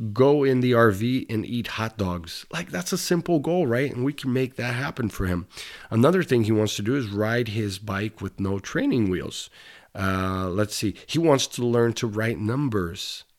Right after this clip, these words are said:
okay? Uh, let's see what else. He's got Tooth Fairy here, and then he's got a bunch of cool drawings, really cool, colorful. So we love to look at all the artwork. It's very inspiring. And then let's look at my, uh, seven-year-old.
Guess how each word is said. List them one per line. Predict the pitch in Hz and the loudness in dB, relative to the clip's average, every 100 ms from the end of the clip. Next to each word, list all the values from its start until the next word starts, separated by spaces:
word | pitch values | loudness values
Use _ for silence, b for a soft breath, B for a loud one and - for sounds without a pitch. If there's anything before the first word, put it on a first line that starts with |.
| _ - | _ -16
okay? | 92 - 104 120 117 B B B B | -12 -4 -4 -4 -8 B B B B
Uh, | 107 107 107 | -4 -2 0
let's | 104 101 - | -2 -4 -6
see | |
what | 110 98 | -6 -4
else. | 90 - | -6 -10
He's | 90 | -12
got | 92 95 | -12 -10
Tooth | - 214 208 | -6 -4 -4
Fairy | - 190 185 180 | -2 0 0 0
here, | 170 170 | 2 4
and | 156 | 4
then | 208 | 2
he's | 208 | 0
got | 202 | -2
a | |
bunch | 110 135 123 | 0 -4 -4
of | - | -10
cool | - 127 127 | -4 0 2
drawings, | 101 101 98 92 90 85 127 | 0 -6 -6 -6 -8 -10 -8
really | 139 143 110 | -4 -4 -4
cool, | - 113 110 | -4 -4 -4
colorful. | - 98 98 87 - 95 B B B | -6 -8 -8 -8 -14 -18 B B B
So | 113 | 0
we | 117 | 2
love | 147 139 | 2 0
to | 135 | -4
look | 123 120 | -4 -4
at | 110 | -4
all | 110 110 | -2 -2
the | 107 | -2
artwork. | - 110 110 107 104 104 - | -4 -4 -4 -2 -2 -2 -6
It's | - | -8
very | 113 110 | -2 0
inspiring. | 107 90 - 98 98 98 98 - b b b _ _ - - - | 0 -2 -4 -2 -2 -4 -6 -12 b b b _ _ -20 -10 0
And | 113 | 4
then | 117 | 4
let's | 120 120 - | 4 0 -2
look | 127 117 | -2 -2
at | 117 110 | -4 -2
my, | 107 104 101 95 B B B B B | 0 2 0 -4 B B B B B
uh, | 104 101 95 | -4 -2 -2
seven-year-old. | - - 135 120 98 92 90 87 85 | -2 0 0 2 0 0 -2 -6 -10